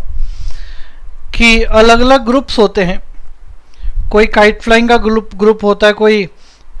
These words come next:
आ, पेंटिंग का ग्रुप होता है, कोई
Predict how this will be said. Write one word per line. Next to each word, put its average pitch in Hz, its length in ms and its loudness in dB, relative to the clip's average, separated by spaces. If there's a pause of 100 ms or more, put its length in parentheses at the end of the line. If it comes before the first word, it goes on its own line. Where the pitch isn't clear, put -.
(340)
आ, 190 220 4 (560)
पेंटिंग 214 440 0
का 233 100 4
ग्रुप 220 320 0
होता 208 240 2
है, 202 120 4
कोई 214 280 2